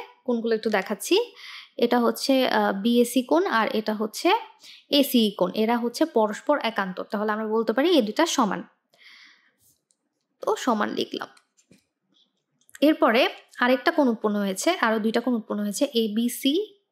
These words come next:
এই কোণটা আর ইসিডি এই কোণটা, এই দুইটা হচ্ছে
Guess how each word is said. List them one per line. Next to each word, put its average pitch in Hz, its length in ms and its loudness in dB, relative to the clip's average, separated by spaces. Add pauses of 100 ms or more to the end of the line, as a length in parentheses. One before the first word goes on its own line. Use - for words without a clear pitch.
(160)
এই 247 120 2
কোণটা 247 460 2 (160)
আর 190 80 0 (200)
ইসিডি 247 560 -2 (1000)
এই 269 140 6
কোণটা, 185 340 0 (100)
এই 226 140 0
দুইটা 226 220 0
হচ্ছে 233 300 0